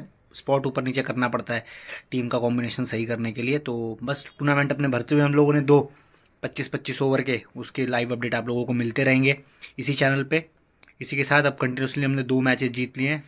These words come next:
जीत की तरफ अग्रसर हैं। Team अच्छी combination के साथ खेल रही है, हर बंदे अपना अच्छा effort डाल रहे हैं।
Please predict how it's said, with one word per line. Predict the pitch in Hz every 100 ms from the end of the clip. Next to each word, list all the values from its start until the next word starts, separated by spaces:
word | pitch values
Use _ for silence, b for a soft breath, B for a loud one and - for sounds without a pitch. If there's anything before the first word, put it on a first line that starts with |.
| b _
जीत | 117 123 127
की | 127
तरफ | 131 120
अग्रसर | 123 - 131
हैं। | 139
Team | 135 135 131
अच्छी | - 156 151 B B B -
combination | 143 143 123 147
के | 143
साथ | 147 -
खेल | 143 143
रही | 143 143 147
है, | 139 117
हर | 127 127
बंदे | 127 127 131
अपना | 120 123 120
अच्छा | 117 - 123
effort | 123 127 123
डाल | 120 117
रहे |
हैं। | 131